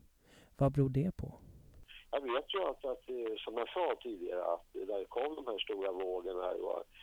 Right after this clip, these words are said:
Speaker 2: i, från Chile var det ju den här Pinochet, så vi hade väldigt stora grupperingar från Chile, så, men de kom ju då på, ja, vad var det, sjuttiotalet, va? Eh, något sånt där, va? Och, eh,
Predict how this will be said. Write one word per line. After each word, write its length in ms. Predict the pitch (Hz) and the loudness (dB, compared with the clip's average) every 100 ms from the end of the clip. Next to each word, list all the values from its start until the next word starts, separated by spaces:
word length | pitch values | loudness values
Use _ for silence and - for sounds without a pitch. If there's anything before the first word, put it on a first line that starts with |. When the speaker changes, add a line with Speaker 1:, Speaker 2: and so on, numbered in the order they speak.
| - - | -20 -20
Speaker 2:
i, 260 | - 95 90 | -12 -10 -8
från 200 | - 98 | -6 -2
Chile 540 | - 123 101 92 92 | 0 -2 -6 -4 0
var 280 | 110 101 98 | 2 4 2
det 60 | 98 | 2
ju 60 | 95 | 0
den 80 | |
här 80 | 92 | -2
Pinochet, 460 | 90 98 92 92 82 | -2 -4 -2 -4 -4
så 140 | - | -4
vi 80 | 95 | -4
hade 160 | 110 110 | -2 0
väldigt 380 | 113 98 95 | 0 0 -2
stora 260 | - 104 101 | -6 -4 -2
grupperingar 600 | 95 - 92 87 87 85 | -4 -6 -6 -4 -4 -6
från 140 | 95 | -6
Chile, 380 | 95 101 90 90 | -8 -10 -10 -10
så, 80 | - 92 104 | -6 -6 -4
men 100 | 110 | -4
de 140 | 135 | -4
kom 300 | - 127 - | 0 -2 0
ju 60 | 85 | -4
då 140 | 110 | -4
på, 360 | - 98 95 - - | -2 -2 -2 -4 -2
ja, 240 | 101 82 | 0 0
vad 120 | - 87 | -4 -4
var 100 | 82 | -4
det, 80 | |
sjuttiotalet, 720 | - - - - - - - | -6 -8 -8 -4 -4 -4 -8
va? 180 | - - - - - _ - | -12 -14 -16 -20 -20 _ -12
Eh, 400 | 87 87 82 65 | -8 -6 -6 -6
något 160 | 76 | -8
sånt 160 | - - | -8 -8
där, 140 | - - | -10 -10
va? 60 | - | -12
Och, 480 | - - - - | -12 -14 -14 -8
eh, 220 | 95 92 | -6 -8